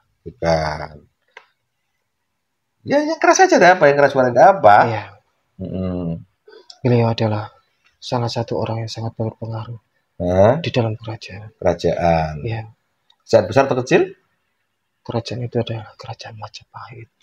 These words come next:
Speaker 1: Allahu Akbar. Terus ini, lah, maksudnya kok menitisnya ke emas ini, padahal kan jarak sepuluh silsilah tuh jauh loh jaraknya.
Speaker 2: Iya.
Speaker 1: Nah, kok tiba-tiba ke sini emasnya itu,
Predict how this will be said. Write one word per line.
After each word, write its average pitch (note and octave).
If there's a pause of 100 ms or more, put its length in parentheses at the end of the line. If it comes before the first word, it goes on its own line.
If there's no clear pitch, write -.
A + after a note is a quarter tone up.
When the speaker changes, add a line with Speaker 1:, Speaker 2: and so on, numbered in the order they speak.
Speaker 1:
Allahu G2+
Akbar. E2+ (400)
Terus D3 (120)
ini, A2 (720)
lah, D3+
maksudnya F3
kok F#3+ (240)
menitisnya E3+
ke E3
emas D3+
ini, D3+
padahal A#2+
kan A2
jarak G2
sepuluh A#2
silsilah A#2
tuh B2 (880)
jauh A#2
loh E2
jaraknya. E2+ (240)
Speaker 2:
Iya. G#2+ (400)
Speaker 1:
Nah, E2
kok -
tiba-tiba A#2+
ke A#2+
sini B2
emasnya G#2+
itu, F#2